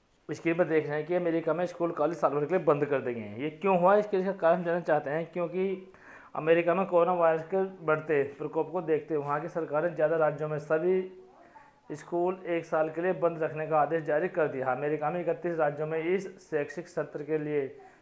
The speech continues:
school पूरी तरह बंद है। प्रशासन का कहना है कि इस म-, फैसले से कोरोना में संक्रमण रोक लगेगी। इस शैक्षिक सत्र में स्कूल खोलना और बच्चों का बाहर निकलना खतरनाक साबित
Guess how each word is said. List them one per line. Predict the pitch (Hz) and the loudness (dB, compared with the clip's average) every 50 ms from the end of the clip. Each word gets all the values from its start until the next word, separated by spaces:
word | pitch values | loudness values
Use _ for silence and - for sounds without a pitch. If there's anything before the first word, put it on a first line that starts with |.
| _ _ - | _ _ -20
school | - - - 180 180 | -10 -4 0 0 0
पूरी | 175 180 175 165 160 | 0 0 -2 0 0
तरह | 165 175 185 180 | 2 4 4 4
बंद | - 156 151 139 139 | 4 2 0 2 0
है। | 156 135 - | -4 -4 -2
प्रशासन | 147 143 127 135 127 165 | -4 -6 -6 -6 -8 -8
का | 170 170 | -8 -4
कहना | 170 156 151 151 156 | -2 -2 0 0 0
है | 151 151 151 | -2 -2 -2
कि | 151 175 196 214 190 - - - - - - - - _ - | -4 -4 -6 -6 -8 -12 -20 -20 -20 -20 -20 -20 -20 _ -8
इस | - 214 220 | -6 -4 -2
म-, | 233 233 226 226 226 - - - _ _ _ _ _ _ _ _ | 0 2 2 2 0 -2 -8 -16 _ _ _ _ _ _ _ _
फैसले | - - 165 160 156 156 165 170 175 165 | -10 -4 -2 -2 0 0 2 2 2 2
से | 170 175 165 156 147 | 2 2 2 2 2
कोरोना | 151 - 160 156 160 165 175 185 | 0 0 2 4 4 4 4 2
में | 190 196 | 2 0
संक्रमण | 190 190 175 147 147 151 175 | 0 -2 -2 -4 -4 -2 -2
रोक | 165 165 170 151 151 | 0 0 0 0 2
लगेगी। | 160 151 151 147 143 139 139 147 170 | 2 2 2 2 0 -2 -2 -2 -2
इस | 175 170 170 180 165 - | -2 -2 -2 -6 -4 -2
शैक्षिक | 175 156 156 151 175 180 | 0 0 0 -2 -4 -6
सत्र | 170 - 160 - 165 | -4 -4 -4 -4 -2
में | 160 170 175 175 | -2 0 0 -2
स्कूल | 170 - 170 170 160 | -2 -4 -6 -6 -4
खोलना | - - 156 147 147 160 170 | -4 -2 -2 -2 0 0 -2
और | 170 - 160 160 165 165 | 0 2 2 2 2 2
बच्चों | 156 147 156 156 156 156 156 156 151 | 0 -2 -4 -4 -2 -2 -2 0 2
का | 151 160 | 2 2
बाहर | 160 143 131 139 147 147 | 2 2 2 0 0 0
निकलना | 151 143 147 147 151 151 | -2 -2 -4 -2 -2 -4
खतरनाक | 143 - - - - 131 139 147 143 | -6 -6 -10 -12 -10 -6 -6 -6 -2
साबित | 147 151 143 131 - | 0 2 2 2 0